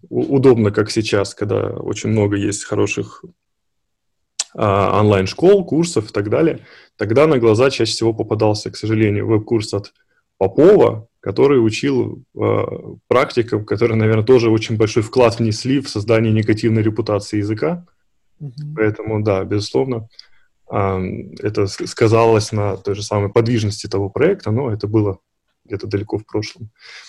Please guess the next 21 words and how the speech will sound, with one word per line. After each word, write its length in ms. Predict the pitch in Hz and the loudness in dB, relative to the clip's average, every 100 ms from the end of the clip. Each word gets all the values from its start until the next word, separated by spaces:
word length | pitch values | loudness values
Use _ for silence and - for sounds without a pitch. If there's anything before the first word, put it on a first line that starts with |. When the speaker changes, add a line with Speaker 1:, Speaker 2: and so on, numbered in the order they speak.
| - - | -16 2
Speaker 1:
Другой 260 | 135 151 | 4 6
Speaker 2:
Мгм. 60 | 202 | 6
Speaker 1:
интересный 340 | 196 165 - 147 | 6 4 2 0
проект, 240 | 147 - | 0 0
который 300 | 127 123 120 | -2 0 2
реализовывали 500 | 120 117 131 117 110 | 2 2 4 4 2
тоже 260 | 107 113 110 | 0 0 0
на 100 | 104 | -2
P 140 | 110 | -4
H 160 | 110 - | -6 -4
P 80 | 107 | 0
уже 260 | 104 107 | 0 0
с 60 | 104 | -4
фреймворком, 760 | - 113 107 110 110 - 104 101 | -2 2 4 4 2 2 -4 -4
это 220 | 104 104 | -2 -2
был, 360 | 104 110 107 104 | 0 2 2 2
а, 220 | 101 101 - | 0 -4 -4
наш 240 | 101 - | -4 -4
как 160 | 107 104 | -6 -4
раз 180 | 98 | -6
стартап 480 | - 110 - 104 101 | -4 -6 -2 -6 -6